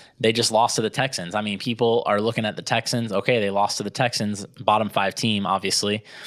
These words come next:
Um, a-, and that loss was, like, pretty much a fluke. <laughs> I mean, they dominated the Texans.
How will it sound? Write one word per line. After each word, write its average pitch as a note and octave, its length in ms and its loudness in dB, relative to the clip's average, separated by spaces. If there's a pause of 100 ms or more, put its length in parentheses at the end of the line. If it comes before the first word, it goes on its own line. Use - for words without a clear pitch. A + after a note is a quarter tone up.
(400)
Um, F#2+ 500 2
a-, G2 140 -2 (120)
and G#2+ 200 0
that A2 100 0
loss B2+ 240 2
was, A#2+ 160 2
like, - 180 -2 (840)
pretty A#2+ 180 6
much - 320 2 (640)
a - 80 4
fluke. G2+ 440 0
<laughs> A2 80 0
I C#3+ 40 2
mean, A2+ 240 0
they B2 120 4
dominated G2 680 0
the G2+ 60 -2
Texans. G2+ 540 -2